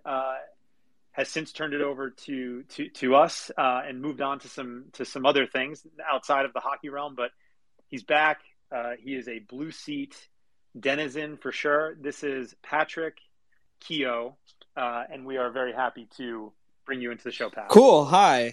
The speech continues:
Speaker 2: Howdy. Great to be here. Um, this is actually a super cool thing that I didn't realize 'cause I was, uh, on my computer and I saw it. Um, okay, so this is half joking, maybe a little bit more than half dumb.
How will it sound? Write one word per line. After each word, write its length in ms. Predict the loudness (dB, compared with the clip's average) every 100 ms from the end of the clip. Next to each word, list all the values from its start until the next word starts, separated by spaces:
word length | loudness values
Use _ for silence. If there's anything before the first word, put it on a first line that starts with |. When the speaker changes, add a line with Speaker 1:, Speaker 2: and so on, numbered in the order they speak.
| -2
Speaker 2:
Howdy. 540 | 0 0 0 -2 -4 -4
Great 240 | -4 -4
to 60 | -4
be 200 | -2 -2
here. 320 | -2 -4 -6 0
Um, 600 | 6 8 10 8 6 4 -2
this 320 | 4 8 8 6
is 100 | 6
actually 440 | 6 4 0 0
a 40 |
super 340 | 0 -2 -4 -4
cool 220 | -4 -4
thing 320 | -4 -8 -4
that 120 | -2 0
I 100 | 2
didn't 240 | 0 -2
realize 480 | 0 0 2 0 -4
'cause 200 | -10 -10 -6
I 120 | -4
was, 240 | -4 -4
uh, 340 | -2 0 0 -2 -8 _ -12
on 100 | -4
my 120 | -2
computer 480 | -2 -2 0 0 -2 _ _ _ _ -4
and 120 | 0
I 60 |
saw 260 | 2 2 2
it. 80 | 0 6
Um, 320 | 8 10 8 2
okay, 280 | 2 4 4
so 220 | 6 4
this 200 | 4 2
is 120 | 0
half 540 | 0 -6 -4 0 0 2
joking, 800 | 4 4 4 2 2 0 -4 -8 _ _ _ _ _ -6
maybe 520 | 0 4 6 6 6
a 60 | 6
little 300 | 6 6 6
bit 140 | 6
more 180 | 4 2
than 120 | 2 -2
half 240 | -4 -6 -6
dumb. 260 | -10 -12